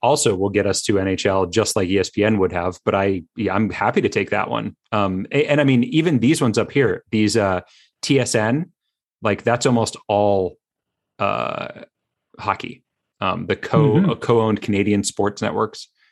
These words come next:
Speaker 1: T S N is almost all hockey. But hey, N H L's in the title. Let's, let's take
Speaker 2: There
Speaker 1: it.
Speaker 2: you go.
Speaker 1: N H L
Speaker 2: I like
Speaker 1: on
Speaker 2: it.
Speaker 1: E S P N.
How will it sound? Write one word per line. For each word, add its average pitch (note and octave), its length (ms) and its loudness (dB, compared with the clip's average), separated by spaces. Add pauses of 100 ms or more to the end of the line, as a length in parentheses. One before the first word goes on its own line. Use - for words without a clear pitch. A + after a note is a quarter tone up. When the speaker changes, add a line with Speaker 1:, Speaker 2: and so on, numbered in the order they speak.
(160)
Speaker 1:
T B2+ 140 2
S G#2+ 120 0
N G2 140 0
is F2 60 -6
almost E2+ 240 -6
all F2 100 -2
hockey. F2 260 -8
But A2 180 0
hey, B2 400 0 (260)
N C3 140 0
H D#3 180 -2
L's D3 220 0 (100)
in D#3 260 4
the D3 60 4
title. C3+ 440 -4 (200)
Let's, - 260 -8
let's C3 160 -8
take - 180 -4
Speaker 2:
There E3+ 100 4
Speaker 1:
it. F3+ 60 4
Speaker 2:
you F3 60 2
go. G#3+ 100 2
Speaker 1:
N B2 120 2
H C3 180 -2
L A#2+ 220 2
Speaker 2:
I - 40 2
like E3+ 240 2
Speaker 1:
on A#2 40 0
Speaker 2:
it. A2+ 40 2
Speaker 1:
E - 20 2
S A2+ 100 -4
P A#2 140 -6
N. A#2+ 240 -6